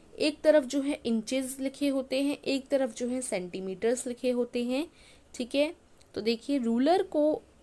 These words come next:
रूलर के एक किनारे पर सेंटीमीटर और दूसरे किनारे पर इंच के चिन्ह होते हैं। तो एक किनारे पर तो इंचों के चिन्ह होंगे, एक पर सेंटीमीटर के चिन्ह होंगे।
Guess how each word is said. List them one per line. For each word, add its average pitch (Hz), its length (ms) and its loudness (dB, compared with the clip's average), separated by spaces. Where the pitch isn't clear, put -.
रूलर 269 300 4
के 359 140 0
एक 311 360 -2
किनारे 233 340 4
पर 262 160 2
सेंटीमीटर 196 720 -2
और - 140 -2
दूसरे 240 380 -2
किनारे 208 420 0
पर 269 260 -2
इंच 277 320 2
के 254 340 -4
चिन्ह 240 300 0
होते 185 400 -4
हैं। 202 380 -6
तो - 80 -14
एक 254 260 0
किनारे 247 340 -2
पर 240 100 -4
तो 226 180 -6
इंचों 220 340 -4
के 302 120 -4
चिन्ह 294 240 -2
होंगे, 302 260 0
एक 190 380 -2
पर 247 120 2
सेंटीमीटर 247 640 -2
के 190 120 -10
चिन्ह 190 300 -10
होंगे। 170 440 -6